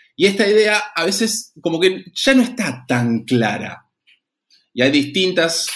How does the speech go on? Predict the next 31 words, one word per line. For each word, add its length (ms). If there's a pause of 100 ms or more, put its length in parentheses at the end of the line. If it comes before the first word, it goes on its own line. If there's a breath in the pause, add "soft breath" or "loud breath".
(160)
alternativas 960
de 100
trabajos, 960
de 240
flexibilidades, 1200 (600 soft breath)
y, 420
y 80
a 80
raíz 240
de 80
eso 300
es 100
como 180
que 280
surge 320
la 100
pregunta, 720 (680)
¿tener 480 (580)
una 540
gran 300
compañía, 440
un 60
gran 200
trabajo, 540
trabajar 520
en 160
ella, 540 (400)
sigue 360
siendo 760
ese 240
sueño, 680